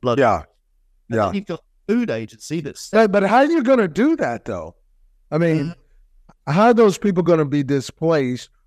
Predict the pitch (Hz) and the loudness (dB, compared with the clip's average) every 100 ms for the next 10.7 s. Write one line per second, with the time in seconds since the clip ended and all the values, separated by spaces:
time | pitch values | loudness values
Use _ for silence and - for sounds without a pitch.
0 | _ 123 151 170 165 151 127 156 143 135 | _ -2 2 2 2 2 0 -2 0 -2
1 | 113 117 107 117 123 107 95 90 92 _ | -4 -4 -4 -2 -2 -4 -8 -12 -16 _
2 | _ _ _ _ _ _ _ 120 123 113 | _ _ _ _ _ _ _ -2 0 0
3 | 110 104 - 120 113 - - 135 127 - | -2 -4 -6 -6 -6 -6 -2 0 -2 -10
4 | - 143 131 120 117 113 127 _ _ _ | -4 0 0 0 -2 -4 -10 _ _ _
5 | _ _ - 175 151 131 117 113 123 127 | _ _ -6 2 2 2 -4 -2 0 2
6 | 127 117 95 117 107 107 113 95 113 98 | 0 -2 -2 -4 -2 -2 -4 -4 -6 -4
7 | 101 107 110 95 _ _ _ _ _ _ | -4 -4 -8 -16 _ _ _ _ _ _
8 | _ _ 165 147 104 95 _ _ _ _ | _ _ 2 2 0 -6 _ _ _ _
9 | - 101 113 101 - 104 _ _ - 117 | -20 -10 -8 -8 -10 -20 _ _ -6 -4
10 | 135 123 - 190 190 147 165 | 0 -2 0 0 0 -2 -4